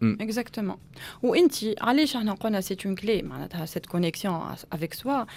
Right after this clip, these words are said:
Speaker 2: خاطر انت بربي باش تحب حاجه ويلزمك تفهمها.
Speaker 1: صحيح.
Speaker 2: دونك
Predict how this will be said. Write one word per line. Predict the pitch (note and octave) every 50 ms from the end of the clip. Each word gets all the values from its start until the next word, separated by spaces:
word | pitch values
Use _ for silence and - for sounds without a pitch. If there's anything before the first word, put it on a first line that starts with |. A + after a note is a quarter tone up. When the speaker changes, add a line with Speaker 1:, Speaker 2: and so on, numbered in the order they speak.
| - -
Speaker 2:
خاطر | - - C4 C4+ C4+ C#4 -
انت | F4+ F4+ C#4 - G#3+
بربي | F#3+ A3 C4+ A#3
باش | G#3+ - -
تحب | - A#3+ G#3+ -
حاجه | - C4+ C4 A#3+ A3+ G#3+ - - -
ويلزمك | - C4+ D4+ D#4 D4 C4+
تفهمها. | - D#4 - D4+ E4 D#4+ C4+ A#3+ A3+ - - -
Speaker 1:
صحيح. | - - A#2+ C3 C3 - - - - - - - - - - - - - - - -
Speaker 2:
دونك | G#3+ G#3+ A3 G#3+ -